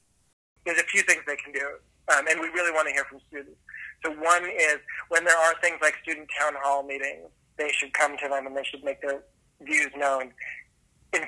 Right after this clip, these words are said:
forums like that that are particularly to hear from students. So that's one thing. Um,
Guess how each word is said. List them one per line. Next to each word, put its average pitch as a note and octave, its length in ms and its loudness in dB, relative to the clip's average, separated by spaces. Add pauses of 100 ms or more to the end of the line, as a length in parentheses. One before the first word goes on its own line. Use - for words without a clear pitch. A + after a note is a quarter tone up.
forums E3 300 4
like D3 160 2
that D3 200 6
that C#3 120 0
are C3+ 60 2
particularly D3 500 -2
to - 140 -10 (100)
hear D3+ 140 2
from D3 220 -10
students. F3 320 -4 (220)
So D#3 100 -4
that's D3+ 220 6
one C#3 220 2
thing. D3 180 -2 (760)
Um, C#3+ 280 4